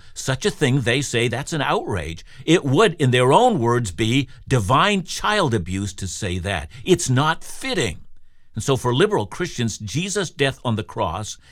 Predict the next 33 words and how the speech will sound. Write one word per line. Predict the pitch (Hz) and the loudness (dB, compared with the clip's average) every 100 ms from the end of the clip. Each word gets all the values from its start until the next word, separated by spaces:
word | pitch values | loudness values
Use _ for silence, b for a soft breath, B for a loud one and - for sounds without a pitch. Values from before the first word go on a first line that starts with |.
| B | B
is | 156 123 | 2 4
an | 127 | 2
example | 117 92 143 214 - 170 - - | 0 0 2 4 2 0 0 2
of | 117 - | 2 2
evil, | 143 143 117 143 196 | 0 0 2 -2 -2
or, | 107 104 180 185 B B | 0 2 2 0 B B
you | 131 | 0
know, | 127 | 2
it's | - | 2
an | 120 | 0
example | 120 113 131 131 123 113 | 0 2 2 2 -2 -6
of | - | -8
passive | - 131 131 - 135 - b | -6 -2 -2 0 -2 -4 b
non-resistance | 113 131 139 123 127 107 175 202 - 127 117 | 2 6 6 4 2 2 2 2 0 -2 -2
to | - - | -6 -6
evil, | 104 107 127 | -4 -2 -2
or | 131 123 113 B | 2 2 0 B
it's | 123 - | -4 0
even | 170 143 | 2 4
an | 131 | 2
example | 117 107 139 156 135 123 | 2 2 2 2 0 -2
of | - | -4
sacrificial | - - 131 123 113 - 107 104 98 | -10 -4 -4 -2 -6 -4 -6 -4 -4
love. | 123 101 b b - | -2 -4 b b 0
But | 123 | 0
it's | 110 131 | 2 2
not | 143 233 285 | 4 6 6
an | 262 | 6
example | 165 104 90 - 64 - b b b | 4 2 0 -2 -12 -12 b b b
of | 123 - | 0 0
penal | - 170 160 170 | -2 2 4 4
substitutionary | 180 - 139 117 135 120 110 - 101 110 | 2 0 0 0 -6 -4 -4 -2 -2 -2
atonement. | 107 151 170 110 | -2 0 2 2